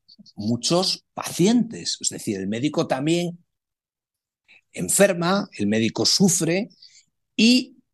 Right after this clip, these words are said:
hay una cosa que sí es cierta. No es lo mismo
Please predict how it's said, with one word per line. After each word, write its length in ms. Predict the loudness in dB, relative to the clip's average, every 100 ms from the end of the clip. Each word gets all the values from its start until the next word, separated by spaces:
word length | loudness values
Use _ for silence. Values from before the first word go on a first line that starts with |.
| _ _ 2
hay 160 | 4
una 200 | 6 4 2
cosa 300 | 0 0 0
que 100 | -2
sí 280 | -2 -2
es 140 | -4 -2
cierta. 500 | 2 2 0 -10 -10 -20 -18 -16 -16 -8
No 440 | 0 4 6 6
es 160 | 6 6
lo 140 | 4
mismo 600 | 4 2 0 -2 -4 -6